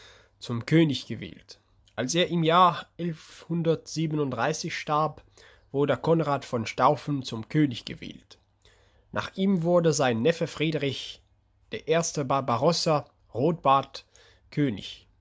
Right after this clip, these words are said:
Auch er ließ sich in Rom zum Kaiser krönen.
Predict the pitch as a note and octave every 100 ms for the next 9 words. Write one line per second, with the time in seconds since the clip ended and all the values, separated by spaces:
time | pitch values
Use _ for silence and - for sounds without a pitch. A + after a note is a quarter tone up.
0 | _ - A2 - - C#3 C3+ E3+ E3 E3
1 | D3 D3 A#2+ C3 D#3+ D3+ - B2 C#3+ D#3
2 | C3 - A2 G#2 -